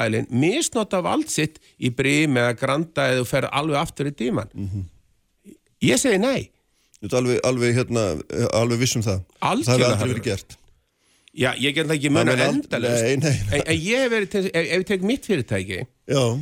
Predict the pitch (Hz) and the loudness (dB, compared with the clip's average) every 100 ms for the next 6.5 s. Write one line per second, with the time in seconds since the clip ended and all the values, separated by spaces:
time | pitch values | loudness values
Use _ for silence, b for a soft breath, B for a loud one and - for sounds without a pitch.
0 | 156 123 180 285 294 247 220 208 - 156 | -4 2 2 2 -2 -2 -2 -2 0 0
1 | 160 180 294 185 92 113 _ _ _ _ | 2 2 0 -2 -6 -12 _ _ _ _
2 | _ _ _ _ _ _ - 165 190 190 | _ _ _ _ _ _ -2 0 0 0
3 | 214 277 - 220 147 107 131 151 160 - | -2 -4 -8 -6 -4 0 0 2 0 0
4 | 220 - - - 104 110 143 160 160 - | -2 0 -4 -2 0 2 2 2 0 0
5 | 185 277 214 180 120 117 135 143 - 165 | 0 -2 -2 -4 -2 0 0 0 0 0
6 | 285 254 175 123 107 | 2 0 0 -4 -6